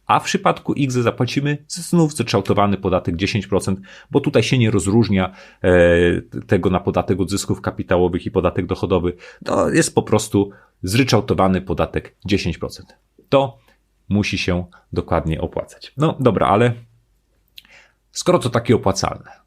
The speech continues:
to dlaczego sam do tej pory nie miałem ixe? No cóż,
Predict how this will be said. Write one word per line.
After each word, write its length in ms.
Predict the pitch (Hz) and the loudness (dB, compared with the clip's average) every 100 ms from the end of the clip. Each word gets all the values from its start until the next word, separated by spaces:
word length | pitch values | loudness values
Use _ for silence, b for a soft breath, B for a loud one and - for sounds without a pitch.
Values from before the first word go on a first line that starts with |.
| _ | _
to 100 | - | -8
dlaczego 360 | 104 - 104 104 | -6 -4 -2 0
sam 240 | - 104 | 0 0
do 80 | 85 | -2
tej 140 | 95 | -4
pory 260 | 85 90 98 | -2 0 0
nie 120 | 85 | 0
miałem 320 | 82 82 82 | -2 -2 -2
ixe? 300 | - 87 - - b b b b - | -6 -10 -12 -16 b b b b -6
No 220 | 175 - - | -6 -6 -10
cóż, 300 | 127 - | -12 -12